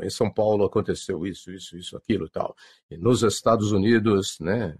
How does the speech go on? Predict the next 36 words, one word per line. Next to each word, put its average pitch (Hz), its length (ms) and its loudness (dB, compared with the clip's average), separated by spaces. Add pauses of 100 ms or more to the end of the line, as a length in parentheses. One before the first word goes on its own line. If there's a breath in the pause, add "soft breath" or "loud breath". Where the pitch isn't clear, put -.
(160)
né, 98 160 0
blá, 98 140 4
blá, 95 260 0
blá, 95 180 0
blá, 95 200 -2
blá, 98 140 0
blá." 110 180 0 (240 soft breath)
Eles 143 220 6
liam 147 320 8
aquilo 143 320 4
que 147 80 0
a 139 40 4
gente 135 180 2
recortava 117 520 4
do 113 80 2
jornal. 120 380 2
E 254 160 4
as 208 160 6
notícias 104 640 0
locais, 127 800 4 (320)
os 175 340 8
redatores 113 1040 4 (320)
das 92 240 2
rádios 120 720 0 (200)
escreviam. 131 600 -2 (180)
E 135 380 8
no 143 100 6
caso 117 340 6
dos 98 180 -4
jornais, 135 540 6
os 101 60 -4
jornais 139 400 2
não 165 180 0
abordavam 120 720 4
assuntos 113 460 -2
internacionais. 120 800 -4